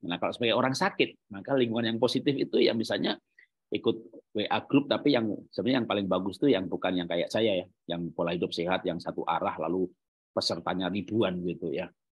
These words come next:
Tapi yang kayak program coach, ini kan sat-,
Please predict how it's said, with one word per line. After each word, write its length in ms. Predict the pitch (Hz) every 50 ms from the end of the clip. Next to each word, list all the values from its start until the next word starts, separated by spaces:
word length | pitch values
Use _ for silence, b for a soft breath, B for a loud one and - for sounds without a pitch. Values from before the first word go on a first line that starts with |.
| _ _ _ _ _
Tapi 280 | - 80 80 - 113 110
yang 80 | 95
kayak 240 | 92 90 90 90 87
program 440 | - 92 90 - 90 85 87 85 - _
coach, 440 | - 131 117 - - - - - - _ _ _ _ _ _ _ _ _
ini 120 | 92 98 113
kan 120 | - 123 120
sat-, 240 | 120 104 92 -